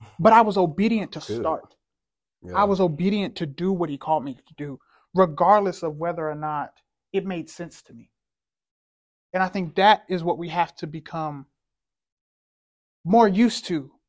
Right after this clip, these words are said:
Speaker 1: when it comes to obedience.
Speaker 2: Mm-hmm. It's human nature to
Speaker 1: Yeah.
Speaker 2: not trust. We, we, without knowing, we kinda put human and God in the same categories as far as trust is concerned.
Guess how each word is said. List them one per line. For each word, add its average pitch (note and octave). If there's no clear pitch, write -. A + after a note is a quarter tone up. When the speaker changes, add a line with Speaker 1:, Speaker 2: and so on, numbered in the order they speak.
Speaker 1:
when F#3+
it D#3+
comes F3+
to D#3+
obedience. C3+
Speaker 2:
Mm-hmm. F2
It's D3
human G2
nature F2
to G3
Speaker 1:
Yeah. F3+
Speaker 2:
not F#2
trust. -
We, C#3+
we, C3+
without G#2+
knowing, G#2+
we G#2
kinda C#3
put -
human A2
and F2
God F2+
in E3
the -
same F2+
categories E2+
as D2+
far D#2
as -
trust E2+
is D#2
concerned. D#2+